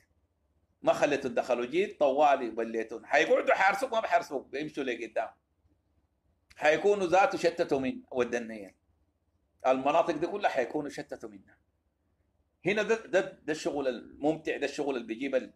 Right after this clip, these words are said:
الانتصار، وده الشغل المفروض يحصل من الأول.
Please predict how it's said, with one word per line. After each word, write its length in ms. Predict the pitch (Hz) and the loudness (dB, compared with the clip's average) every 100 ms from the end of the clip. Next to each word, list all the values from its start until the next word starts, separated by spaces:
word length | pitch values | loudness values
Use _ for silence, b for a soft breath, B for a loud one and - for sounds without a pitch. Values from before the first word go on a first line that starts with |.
| _ - | _ -6
الانتصار، 640 | 120 123 - 127 113 - _ _ | -6 -6 0 2 2 -4 _ _
وده 160 | - 196 | -4 -2
الشغل 360 | 190 208 208 180 | -2 -2 0 0
المفروض 440 | 147 135 180 180 | -2 -4 -4 -4
يحصل 320 | 170 - 156 | -4 -4 -4
من 140 | 135 123 | -2 -4
الأول. 420 | - 135 139 | -2 -2 -2